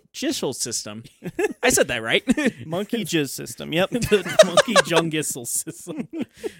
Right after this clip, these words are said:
Speaker 3: Uh, so yeah, they, they free all the monkeys from everywhere. The zoo, Genesis Zoo. Uh, eh, that's really the only places I think monkeys are held. The
Speaker 2: Yeah.
Speaker 3: circus, probably.
Speaker 2: Probably
Speaker 3: Uh,
Speaker 2: the circus.
Speaker 3: maybe the circus was in town.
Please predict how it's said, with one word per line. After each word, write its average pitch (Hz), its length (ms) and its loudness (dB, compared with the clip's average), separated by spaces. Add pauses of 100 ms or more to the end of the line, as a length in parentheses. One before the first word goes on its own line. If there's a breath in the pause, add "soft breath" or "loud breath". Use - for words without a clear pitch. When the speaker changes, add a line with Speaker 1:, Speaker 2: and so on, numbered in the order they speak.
(160)
Speaker 3:
Uh, 147 260 2 (100)
so 196 160 0
yeah, 139 200 6
they, 151 220 4
they 151 160 0
free 202 180 2
all 180 120 6
the 175 80 2
monkeys 156 340 -2
from 135 220 -4
everywhere. 131 600 0
The 123 160 -6
zoo, 120 280 -6
Genesis 131 480 -4
Zoo. 123 560 -6 (420)
Uh, 110 200 -10 (200)
eh, - 60 -10 (680)
that's 127 280 -6 (120)
really 123 260 -4
the 117 60 -6
only 117 180 -6
places 113 360 -8
I 107 100 -6
think 117 240 -12
monkeys 110 320 -10
are 110 100 -8
held. 113 260 -10 (220)
The 143 80 -6
Speaker 2:
Yeah. 156 160 2
Speaker 3:
circus, 156 340 -2
probably. 143 480 -10
Speaker 2:
Probably 139 260 0
Speaker 3:
Uh, 139 40 0
Speaker 2:
the 131 40 -8
circus. 135 400 -2
Speaker 3:
maybe 147 140 -4
the 131 100 -4
circus 120 300 -8
was 120 120 -10
in 123 120 -8
town. 123 260 -8